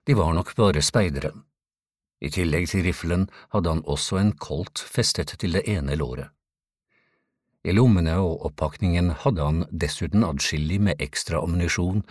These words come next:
så han var godt forberedt på kamp. Dessuten følte han seg opplagt til det også.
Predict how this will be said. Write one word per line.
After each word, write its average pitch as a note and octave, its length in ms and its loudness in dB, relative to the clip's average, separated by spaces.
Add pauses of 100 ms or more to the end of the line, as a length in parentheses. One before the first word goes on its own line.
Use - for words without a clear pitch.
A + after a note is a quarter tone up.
(480)
så G2 120 -2
han F#2 120 4
var G#2+ 160 2
godt F2 320 -4
forberedt D#2+ 560 -2
på - 80 -2
kamp. D2 320 -4 (640)
Dessuten F2+ 440 0
følte D2 360 -2
han C#2+ 80 -4
seg - 240 -6
opplagt - 440 -4
til F#2+ 120 0
det A2 120 4
også. B1 340 -4